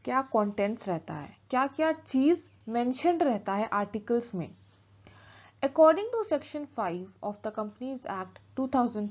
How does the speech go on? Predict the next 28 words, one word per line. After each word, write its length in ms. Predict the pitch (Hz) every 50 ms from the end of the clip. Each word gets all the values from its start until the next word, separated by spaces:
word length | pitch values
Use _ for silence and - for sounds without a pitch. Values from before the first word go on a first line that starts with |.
| -
thirteen, 380 | 202 180 180 - 175 170 208 294 - - _ - - - - - - - -
the 200 | 196 220 226 233
articles 400 | 233 - 311 311 - 392 427 440 - - - - - - -
shall 280 | - 254 233 226 226 -
contain 480 | 226 214 208 214 208 226 214 190 190 208 226 - - _ _ -
provisions 640 | 247 262 277 262 311 330 320 - - 196 185 202 208 - - - - - -
in 200 | 240 262 285 302 294 - - 208
relation 580 | 240 247 254 277 285 269 - 226 214 233 214
to 80 | 220 190
the 120 | 175 202
following 560 | 202 - 220 208 208 208 214 220 233 233 220 208
matters। 400 | 190 165 151 - - - - - - _ - _ _ - - - - - - - - - - - - - - _ -
पहला 240 | 339 330 339 359 403
है 140 | 415 415
the 100 | 349 349
articles 440 | 294 269 262 277 262 277 311 302 311
of 100 | 285 262
a 120 | 240 247 247
company 460 | 240 214 214 208 185 170 185 196 214
shall 240 | - - 226 202 202
contain 540 | - 214 214 214 214 269 277 294 294 277
the 120 | 247 247 233
regulations 680 | 233 220 208 180 220 214 208 214 208 208 - 156 120 - - - - - - - - - _ -
for 140 | 240 240 247 240
management 500 | 233 214 208 208 208 208 220 233 240 247
of 160 | 233 208 190
the 180 | 185 - - 196
company। 380 | 196 180 175 165 - 165 156